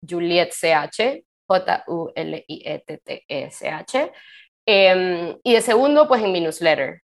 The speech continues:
Eh, mi newsletter lo mando todas las semanas. Em, ahí me pueden encontrar en newsletter punto juliet punto tech. Entonces, J U L I E T punto tech. Em, y ahí pueden recibir mi boletín semanal.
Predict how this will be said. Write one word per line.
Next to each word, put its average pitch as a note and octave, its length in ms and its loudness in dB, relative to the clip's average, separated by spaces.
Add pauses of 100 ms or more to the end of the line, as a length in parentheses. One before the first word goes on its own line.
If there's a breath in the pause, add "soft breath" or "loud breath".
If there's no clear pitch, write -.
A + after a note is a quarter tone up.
(100)
Eh, E3+ 280 -4
mi E3+ 100 -2
newsletter E3+ 300 -4
lo E3+ 60 -2
mando E3 260 -4
todas F3 180 0
las F#3+ 120 -6
semanas. C#4 720 2
Em, D3 520 -8
ahí E3 160 0
me E3+ 120 -2
pueden E3+ 260 -2
encontrar D3+ 800 0
en D#3+ 580 -4
newsletter A3 920 2 (380)
punto A#3 680 2 (140)
juliet F#3+ 840 2
punto F3+ 420 -2
tech. - 220 -8 (400)
Entonces, E3 720 -4
J G3 320 4
U E3+ 160 0
L E3 360 -2
I C#3 180 -6
E D3 220 -4
T C#4 380 4
punto F#3 500 -2 (160)
tech. - 180 -6 (440)
Em, D#3 380 -8
y D#3 80 2
ahí D#3 260 2
pueden D#3 220 -4
recibir D3 320 -8
mi C#3 80 -6
boletín C#3+ 320 -6
semanal. - 300 -18